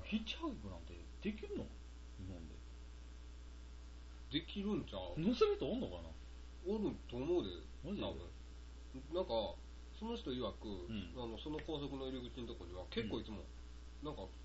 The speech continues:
Speaker 2: 結構まめに見、まめにっていうか、たまに見るらしいで。
Speaker 1: あ、そうなん？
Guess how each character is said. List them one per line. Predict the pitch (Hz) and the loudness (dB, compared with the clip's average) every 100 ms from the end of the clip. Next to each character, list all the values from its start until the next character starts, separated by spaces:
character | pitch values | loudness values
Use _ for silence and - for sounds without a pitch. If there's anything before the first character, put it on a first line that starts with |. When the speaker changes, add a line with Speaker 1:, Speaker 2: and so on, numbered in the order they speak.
| - | -6
Speaker 2:
結 | 214 | -4
構 | 110 101 - | -4 -6 -2
ま | 127 147 | 2 2
め | 147 | 2
に | 113 | 0
見、 | 92 101 | -2 -2
ま | 123 | 0
め | 139 | 0
に | 135 | 0
っ | - | -4
て | |
い | 135 | -6
う | |
か、 | - - - 127 | -6 -8 -6 -2
た | 151 | 2
ま | 165 | 6
に | 165 | 6
見 | 113 | 4
る | 98 | 0
ら | 117 | -2
し | - | -4
い | - | -8
で。 | - - | -8 -2
Speaker 1:
あ、 | 117 | 0
そ | 208 | 4
う | 202 | 4
な | |
ん？ | 113 | 2